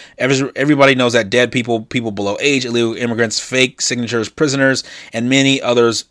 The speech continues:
voted illegally. Also, machine glitches, ballot harvesting, non-resident voters, fake ballots, stuffing the ballot box, votes for pay, roughed up Republican poll watchers,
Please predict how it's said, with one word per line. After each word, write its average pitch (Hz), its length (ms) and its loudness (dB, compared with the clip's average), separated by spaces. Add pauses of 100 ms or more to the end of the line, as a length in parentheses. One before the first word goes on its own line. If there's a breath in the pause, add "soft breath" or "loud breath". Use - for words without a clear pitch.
(120)
voted 110 400 -4
illegally. 110 540 -2
Also, 113 400 -4 (260 loud breath)
machine 156 460 0
glitches, 113 680 0 (320 soft breath)
ballot 117 280 4
harvesting, 120 440 0
non-resident 110 540 -2
voters, 120 380 2
fake 131 260 -4
ballots, 113 320 2
stuffing 165 360 0
the 117 80 -2
ballot 92 340 -2
box, 87 320 -6
votes 117 340 -2
for 107 140 -8
pay, 117 400 2
roughed 123 420 -2
up 120 300 0
Republican 107 560 -4
poll 170 260 0
watchers, 90 500 -6